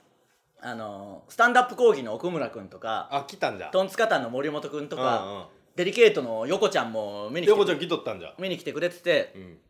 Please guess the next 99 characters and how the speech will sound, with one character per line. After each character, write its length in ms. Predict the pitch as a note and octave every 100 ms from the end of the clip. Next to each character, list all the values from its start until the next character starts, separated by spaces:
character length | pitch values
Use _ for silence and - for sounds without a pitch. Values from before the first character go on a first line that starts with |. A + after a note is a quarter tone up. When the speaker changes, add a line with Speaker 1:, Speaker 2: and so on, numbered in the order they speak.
| _ _ _ -
Speaker 1:
あ 100 | E3+
と、 80 | C#3+
グ 100 | F#3+
リ 60 |
ー 40 | C4
ン 20 |
ピ 80 | -
ー 60 |
ス 40 | F3+
の 100 | D#3
落 160 | D#3+
合 100 | C3+
さ 120 | A2+
ん 80 | E2+
も 60 | G#2+
ね、 240 | F3+ - _ _ -
Speaker 2:
あ 80 | C#3
ー。 360 | D3+ D3 C#3
Speaker 1:
来 40 | A#2+
て 60 |
く 60 | C#3+
れ 80 | C#3
た 100 | C#3+
ん 80 | A2
で 60 |
す 100 | -
け 80 | G2
ど、 440 | G#2+ G#2 F#2+ D#2 _ _ _ _ -
Speaker 2:
う 40 |
ん。 20 | D3+
Speaker 1:
な 60 |
ん 40 | B2
か、 60 |
そ 140 | A2 A2
の、 380 | G2+ F#2 F#2 _ _ _ _ _ _ -
休 240 | A3+ C4+
憩 140 | C4+ C#4
の 80 | C4
時 200 | C#4 -
と 100 | -
か 120 | A2
終 160 | C3+ E3
わ 60 |
っ 40 | -
て 60 |
か 140 | C#3+ G#2
ら、 240 | G#2+ F#2
Speaker 2:
う 40 | F2+
ん。 200 | F2 D#2 _ _ _ _ _
Speaker 1:
ち 120 | -
ょ 20 | F4+
っ 40 |
と 100 | G#3
僕 220 | E3 E3
を 120 | F#4
こ 140 | - B3+
う 20 |
褒 120 | G3+
め 140 | B3+ F4+
る 100 | G3+
み 140 | D#3+
た 140 | C#3
い 80 | A2+
な、 320 | B2+ B2+ - _
Speaker 2:
う 40 | E2+
ん。 20 |
Speaker 1:
ち 40 |
ょ 20 |
っ 20 | E2
と 60 |
僕 140 | C3 G3
の 60 |
こ 60 | A#3
と 120 | D3+
褒 60 | A#3
め 60 |
て 80 | E3+
く 60 | C#3
だ 100 | B2
さ 120 | C3+
い 100 | B2+
よ 100 | A#2
み 120 | B2
た 140 | B2
い 80 | G#2+
な 260 | A2 G2+ - _ _ B2
ノ 120 | D3
リ 120 | G#3+
を 80 | G#3+
や 100 | F3+
っ 40 |
て 60 | -
た 100 | E3
ん 20 |
で 60 | -
す 60 |
よ。 80 | F2+ -
Speaker 2:
う 40 |
ん。 220 | F#2 E2+